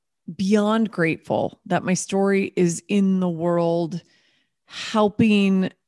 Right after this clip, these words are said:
you know, transform lives and liberate souls and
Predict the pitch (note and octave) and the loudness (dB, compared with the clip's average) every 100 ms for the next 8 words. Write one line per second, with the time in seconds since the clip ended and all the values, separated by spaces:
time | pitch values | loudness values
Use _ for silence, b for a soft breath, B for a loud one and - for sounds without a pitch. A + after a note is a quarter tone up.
0 | - F#3+ F3 E3 - _ _ _ - - | 2 2 4 0 -4 _ _ _ -8 0
1 | A#3+ G#3 - - G3 F#3+ F#3+ F3+ F3+ F3+ | 0 0 -4 -6 -4 -2 -2 -2 -2 0
2 | F3+ F3+ E3+ - F3 F#3 F#3 G3+ F#3+ F#3+ | 0 -2 -4 -6 -4 -2 0 0 0 -2
3 | F#3+ F3+ - - - F3+ F3 F3 E3+ F3 | -2 -4 -8 -8 -2 0 0 2 0 0
4 | E3+ F3 - G3 F3+ F3 E3+ E3+ | 0 -4 -2 2 2 2 0 -2